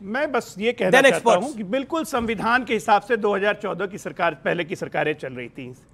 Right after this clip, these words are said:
Speaker 1: संविधान के अनुसार ही इमरजेंसी लगा दिया था, संविधान के अनुसार ही प्रधानमंत्री आते थे, कहते थे, "देश के सारे संसाधनों पे पहला हक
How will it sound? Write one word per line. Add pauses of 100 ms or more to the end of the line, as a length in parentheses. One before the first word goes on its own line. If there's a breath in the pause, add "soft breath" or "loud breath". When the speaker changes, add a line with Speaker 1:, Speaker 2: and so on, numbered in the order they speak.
(280)
Speaker 1:
संविधान
के
अनुसार
ही
इमरजेंसी
लगा
दिया
था,
संविधान
के
अनुसार
ही
प्रधानमंत्री
आते
थे,
कहते
थे,
"देश
के
सारे
संसाधनों
पे
पहला
हक